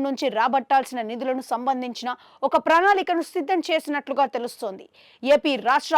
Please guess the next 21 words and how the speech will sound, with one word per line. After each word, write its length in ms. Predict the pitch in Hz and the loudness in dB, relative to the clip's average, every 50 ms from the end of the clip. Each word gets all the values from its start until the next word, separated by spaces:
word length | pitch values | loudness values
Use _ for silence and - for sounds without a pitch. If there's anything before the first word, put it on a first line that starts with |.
| 277 262 | 6 8
ఆర్థిక 260 | 262 277 233 277 - 240 - - | 6 6 4 0 -6 -4 0 2
పరిస్థితిని 500 | 240 247 254 - - 254 196 247 233 247 254 _ _ _ _ - | 2 2 2 -2 -6 -8 -6 -6 -8 -8 -10 _ _ _ _ 2
ప్రధానమంత్రి 680 | 330 339 349 359 392 381 381 339 320 320 311 - 320 311 269 226 | 4 4 6 8 6 6 6 6 4 4 2 2 0 0 0 0
నరేంద్ర 340 | 220 240 254 285 302 285 277 254 240 | 2 4 4 4 4 4 2 0 2
మోడీకి 360 | 254 247 247 254 196 240 247 247 196 180 | 2 2 2 0 -2 -4 -8 -8 -8 -8
వివరించి 460 | 190 202 240 254 247 240 - - 240 233 - _ _ _ - 262 | -6 -4 -2 -2 -2 -4 -6 -8 -10 -10 -12 _ _ _ 2 6
రాష్ట్రంలో 460 | - 381 - - 415 415 381 359 359 339 294 247 | 6 6 6 4 4 4 6 8 8 8 8 8
మౌలిక 300 | 247 277 311 320 311 - 294 226 | 6 6 6 6 6 4 4 4
వసతుల 340 | 269 269 - 277 262 302 294 285 - | 2 0 0 -2 -2 0 0 2 2
కల్పనకు 460 | 254 254 - - 285 269 254 - 262 269 285 _ - 247 294 | 2 2 2 0 0 -2 -2 -2 -4 -6 -6 _ -8 -4 -2
వీలైనన్న 500 | 330 359 370 370 359 349 330 302 302 311 302 269 220 247 - | 2 4 6 6 6 4 2 2 2 2 2 0 0 -2 -4
ఎక్కువ 200 | - - 359 359 294 233 214 | -2 0 2 2 2 2 0
నిధులు 260 | 240 220 302 294 302 - - | -4 -2 -2 -2 -2 -2 -4
సేకరించేలా 640 | - 233 233 - 269 254 262 254 - 294 262 254 262 247 - - | -4 -4 -2 0 -2 -2 -2 -4 -2 0 2 2 2 2 2 0
ప్రణాళికల్ని 640 | 226 214 233 254 262 254 - 269 262 262 262 294 277 - - | -2 0 0 0 -2 -2 -2 -2 -2 -2 -2 -4 -6 -6 -8
సిద్ధం 260 | 247 226 202 269 262 240 247 | -6 -4 -4 -4 -4 -4 -6
చేస్తున్నారు. 520 | 233 220 - - 226 220 196 190 - - - _ _ - - _ _ - 302 | -8 -8 -8 -10 -8 -8 -8 -10 -12 -14 -18 _ _ -20 -20 _ _ 2 4
తాజా 240 | 285 294 240 285 277 - - | 4 6 6 4 2 2 2
పర్యటనలో 520 | 240 240 269 277 262 277 269 262 254 247 254 254 _ _ _ - - | 0 2 4 4 2 2 0 0 0 0 0 -2 _ _ _ -6 0
సీఎం 260 | 359 349 339 370 339 - - | 2 4 4 4 2 2 2
చంద్రబాబు 480 | 294 277 285 302 330 294 311 285 254 311 | 0 0 0 2 4 4 4 4 4 0